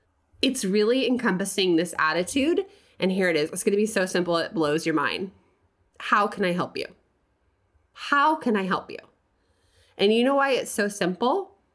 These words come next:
It positions you as a solution. It gets somebody talking, sharing their pain points.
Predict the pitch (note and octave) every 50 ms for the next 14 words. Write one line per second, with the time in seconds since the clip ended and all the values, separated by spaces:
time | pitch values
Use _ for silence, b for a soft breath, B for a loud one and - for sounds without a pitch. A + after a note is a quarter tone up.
0 | _ _ _ _ _ _ _ _ _ _ _ _ - - A3 G#3+ - A#3 A#3 G#3+
1 | G#3 A#3 A#3 - D#4+ D#4 D#4 D#4 D#4 D4+ - - - F3 F3 F3+ G3 G#3 G#3+ A3+
2 | B3+ D4 D#4+ D#4+ b b b b b b b - - G3+ G3 G#3 G#3 G3 - -
3 | F#3+ F3 D#3+ F#3 A3 C#4 C#4 - - E3 D#3 - - G#3+ A#3 G#3+ - _ _ _
4 | _ _ _ - A3 A3 A3 F#3+ F#3 A#3+ A#3+ - - - - - - - - -
5 | - - C4 A3+ A#3 G#3 G3+ G3 E3 D3+ F3 - - - - C#4 - - - -
6 | - - - G#3+ B B B B B B B B - - - - - G#3+ A3 C4
7 | C#4+ D4 D4 C#4 C4+ - - G3+ G3 E3 - - - - A3 B3 C4+ C#4+ C#4 -
8 | - C#3+ C3+ F2 E2 F2 - - - - - - - -